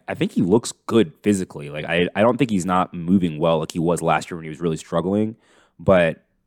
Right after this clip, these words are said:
it's, he's definitely, I don't think he's, it, he's being, he's having to help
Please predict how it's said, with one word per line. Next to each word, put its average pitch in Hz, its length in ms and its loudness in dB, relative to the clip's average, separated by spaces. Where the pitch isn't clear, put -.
it's, 98 340 -6
he's 101 240 -6
definitely, 113 680 6
I 110 80 4
don't 123 160 2
think 131 200 2
he's, 92 460 0
it, - 260 -2
he's 120 200 -6
being, 127 420 2
he's 143 160 -4
having 160 200 0
to 107 360 0
help 120 400 2